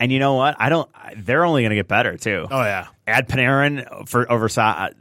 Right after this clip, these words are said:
Speaker 1: uh, another pure goal scorer to that roster.
Speaker 2: Yeah.
Speaker 1: Uh, they're gonna, uh, if, as long as Bobrovsky doesn't fall off, 'cause he had a, like, the last time he won the Norris, didn't he actually, or the, um, the Vezina, didn't he have a really bad
Speaker 2: Yep.
Speaker 1: follow-up year?
Speaker 2: Yeah.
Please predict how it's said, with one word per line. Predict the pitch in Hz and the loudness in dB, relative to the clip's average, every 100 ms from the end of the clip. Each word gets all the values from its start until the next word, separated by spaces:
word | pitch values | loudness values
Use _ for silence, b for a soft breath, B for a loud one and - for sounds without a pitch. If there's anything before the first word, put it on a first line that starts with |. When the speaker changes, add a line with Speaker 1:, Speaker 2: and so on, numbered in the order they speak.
| 57 | -4
Speaker 1:
uh, | 110 101 | -2 -2
another | 113 113 120 123 | -2 0 2 0
pure | - 135 117 | 0 0 2
goal | 120 120 | 2 2
scorer | - 139 135 | 2 2 2
to | |
that | 110 120 117 | 2 2 2
roster. | 120 120 151 147 135 _ _ B B | 0 0 0 -2 -4 _ _ B B
Speaker 2:
Yeah. | 90 65 B B - | -20 -20 B B -4
Speaker 1:
Uh, | 101 107 | 0 2
they're | 101 135 | 2 2
gonna, | 139 120 101 | 2 0 -2
uh, | 110 | -2
if, | 113 101 82 110 | -2 -2 -4 -4
as | - 110 | -2 0
long | 131 165 | 2 2
as | 147 | 2
Bobrovsky | 147 135 143 135 117 | 2 2 2 2 0
doesn't | 120 120 | 2 2
fall | 135 123 127 | 2 2 4
off, | 123 95 - - b b b - | 4 2 -4 -18 b b b -6
'cause | 113 | 0
he | 175 | 2
had | 196 | 4
a, | 135 117 | 2 2
like, | 127 120 | 0 0
the | 135 | 2
last | 180 - | 2 0
time | 165 | 0
he | 131 | 2
won | 123 | 2
the | 117 | 0
Norris, | 113 107 - | 0 0 0
didn't | 147 | 0
he | 180 | 0
actually, | 170 135 | 0 0
or | 120 113 | 0 2
the, | 113 110 107 | 0 0 2
um, | 98 95 95 90 110 | 0 -2 -6 -12 -8
the | 117 | -2
Vezina, | 127 110 | -2 0
didn't | 110 190 | 0 2
he | |
have | 240 | 2
a | 127 | 2
really | 127 139 | 2 2
bad | 117 110 110 127 | 0 0 2 0
Speaker 2:
Yep. | - | 0
Speaker 1:
follow-up | 107 123 127 123 | 0 2 2 0
year? | 127 143 151 | 0 0 0
Speaker 2:
Yeah. | 123 117 110 101 | -2 -2 -2 -2